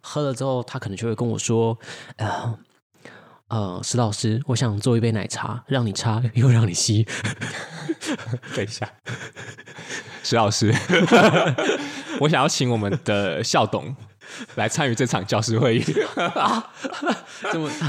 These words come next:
Speaker 1: 我感觉施老师又要被请去辅导了。其实，呃，以前施老师在求学的时候是叫做十八号，也很常被请进教师会议，<laughs> 或是被训导主任辅导。
Speaker 2: 天啊，
Speaker 1: 好怀念啊。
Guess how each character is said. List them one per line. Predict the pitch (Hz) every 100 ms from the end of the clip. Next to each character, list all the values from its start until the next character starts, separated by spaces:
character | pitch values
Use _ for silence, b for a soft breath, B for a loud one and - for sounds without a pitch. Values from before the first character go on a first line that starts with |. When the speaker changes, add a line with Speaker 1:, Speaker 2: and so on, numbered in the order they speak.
| 110 - B B B
Speaker 1:
我 |
感 | - 160
觉 | 120 170 151 185 196 170 B -
施 | -
老 | 214
师 | 175 185
又 | 185
要 | 180 170
被 | 170 156
请 | 139 - 107
去 | - 135
辅 | 127 -
导 | 135 131 95
了。 | 104 B B B -
其 | -
实， | 190 127 117 160 170 147 B B B B
呃， | 147 147 143 131 131
以 | -
前 | 151 165 208
施 | 202 214
老 | 165
师 | 180
在 | 180 180
求 | - 147
学 | 147 131
的 | 127
时 | 127
候 | 147 135 123
是 | 127 139 123 117
叫 | 117 131
做 | 120 113
十 | 110
八 | 123
号， | 117 107 B B
也 | -
很 | 143 143
常 | 123 131
被 | 131 147
请 | 135 110 95
进 | 151 113
教 | 143
师 | 113 113
会 | 127
议， | 113 101 -
<laughs> | -
或 | - 135
是 | 139
被 | 127 131 117
训 | 151
导 | 127
主 | 107 110
任 | 110
辅 | 101
导。 | 92 - B B 254 220 214 196 185
Speaker 2:
天 | - 233
啊， | 220 156 107
Speaker 1:
好 | 107 -
怀 | 113
念 | 139
啊。 | 147